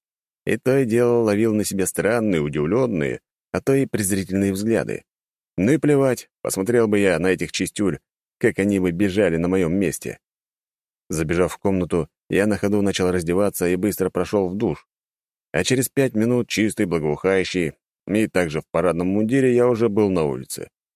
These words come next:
И лишь мокрые волосы выдавали меня, но и с этим был способ разобраться. "Прометей, повысь температуру моего тела ненадолго, желательно конкретно в области головы".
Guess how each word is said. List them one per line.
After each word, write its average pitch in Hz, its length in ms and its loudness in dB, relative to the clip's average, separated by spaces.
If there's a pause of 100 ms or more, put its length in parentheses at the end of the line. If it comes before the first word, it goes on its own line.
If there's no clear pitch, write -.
(400)
И 82 60 0
лишь 90 180 -2
мокрые 117 360 2
волосы 117 440 2
выдавали 87 340 2
меня, 98 320 2
но 92 200 0
и 107 80 0
с - 100 -4
этим 117 280 0
был 85 140 0
способ 82 340 -2
разобраться. 85 600 -2 (600)
"Прометей, 107 460 -2 (140)
повысь 101 340 -2
температуру 107 500 0
моего 107 260 2
тела 110 280 0
ненадолго, 107 600 0
желательно 98 460 -2
конкретно 104 480 -2
в 95 40 -4
области 95 300 -2
головы". 90 420 -2